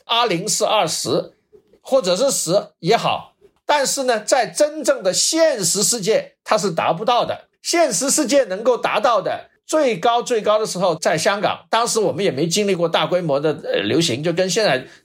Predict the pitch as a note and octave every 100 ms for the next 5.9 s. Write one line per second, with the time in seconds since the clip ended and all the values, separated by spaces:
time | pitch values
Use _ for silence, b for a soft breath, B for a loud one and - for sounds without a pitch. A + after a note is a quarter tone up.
0 | - G#3+ G3+ G3+ F#3+ F3 D#3 F3+ F3 G#3
1 | A3 - - - B B B - E4+ C4
2 | G#3 A3+ A#3+ F#3+ G#3+ F3 G3+ F#3+ C4+ E3
3 | - _ _ - D#4 G#3 D#3 F#3+ C4+ C4+
4 | B3 D#4 A#3 G3+ B3+ C4+ - D#3 C#3 D3
5 | B3 C#4+ C4+ G3+ F3+ E3+ E3+ -